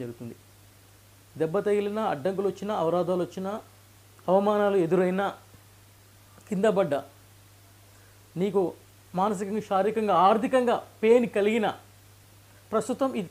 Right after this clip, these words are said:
తాత్కాలికమైన ఇబ్బందే. జాబు కొడితే ఒక్కసారి అన్నీ పోతాయి. పది సంవత్సరాల కరువు ఒక్క వర్షంతో పోయినట్టు, నీవు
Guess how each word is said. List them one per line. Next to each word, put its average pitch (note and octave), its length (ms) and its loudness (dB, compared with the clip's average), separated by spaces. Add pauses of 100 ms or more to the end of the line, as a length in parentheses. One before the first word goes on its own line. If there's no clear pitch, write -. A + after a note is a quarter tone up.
తాత్కాలికమైన A3+ 720 2 (100)
ఇబ్బందే. F3+ 480 0 (680)
జాబు G#3 260 4 (100)
కొడితే F#3+ 380 0 (340)
ఒక్కసారి G3 540 -2
అన్నీ E3+ 260 -6
పోతాయి. D3 260 -8 (1160)
పది F3+ 140 0 (100)
సంవత్సరాల G3 460 -2 (120)
కరువు F3 280 -2 (640)
ఒక్క D#3+ 220 -4
వర్షంతో F3+ 380 -4 (120)
పోయినట్టు, D#3 360 -8 (880)
నీవు F3 180 -2